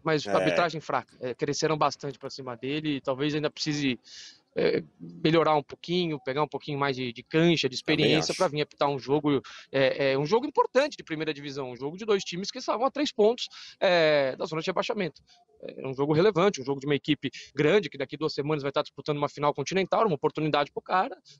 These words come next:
Speaker 1: Foi mal. Assim como eu elogiei, lembrando de outro jogo, é, contra um cearense, o árbitro do jogo contra o Fortaleza no Morumbi, que foi muito bem, a vitória do Fortaleza sobre o São Paulo, o árbitro de hoje não, não parecia ter muita condição de apitar a partida.
Speaker 2: É,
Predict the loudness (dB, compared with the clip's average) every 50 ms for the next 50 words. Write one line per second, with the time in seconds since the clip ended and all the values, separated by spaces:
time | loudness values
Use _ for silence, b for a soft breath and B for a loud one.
0 | b 0 2 2 4 4 4 2 2 0 -4 -8 -12 -10 -8 -6 -6 -4 -2 0
1 | 2 4 6 6 6 4 4 2 2 2 4 2 0 _ _ _ -8 -6 -4 0
2 | 0 0 0 0 -2 -2 -2 -2 -2 -6 -4 0 0 0 0 -2 -8 b b b
3 | b b b 2 2 4 4 4 2 0 -2 -4 -6 -8 -10 _ _ -4 -2 -2
4 | -2 -2 -2 0 2 2 2 2 2 0 0 2 4 4 4 4 2 -4 -14 -18
5 | -18 -18 b b b b b -14 -10 -6 -4 -4 -4 -4 -6 -12 -10 -10 -10 -8
6 | -2 0 0 2 2 2 4 4 4 4 4 2 0 0 0 0 0 0 -2 -4
7 | -6 -6 -4 -6 -4 -4 -4 -4 -2 0 2 2 2 2 -2 -4 -4 -4 -2 0
8 | 0 2 2 0 -4 -6 -4 -2 -2 -2 -4 -4 -6 -10 -8 -6 -6 -4 0 2
9 | 2 0 0 -4 _ _ _ 0 0 0 0 0 -4 -8 -6 -4 -2 0 0 -2
10 | -2 -4 -6 -6 -8 -10 _ _ _ _ -10 -4 0 0 0 2 2 0 0 0
11 | 0 0 0 0 0 0 0 0 -2 0 -2 0 0 0 _ 0 0 2 0 -2
12 | -2 -4 -14 -14 _ _ _ _ _ _ _ _ _ _ _ _ _ _ _ _
13 | _ _ _ _ _ _ -20 -20 -20 -20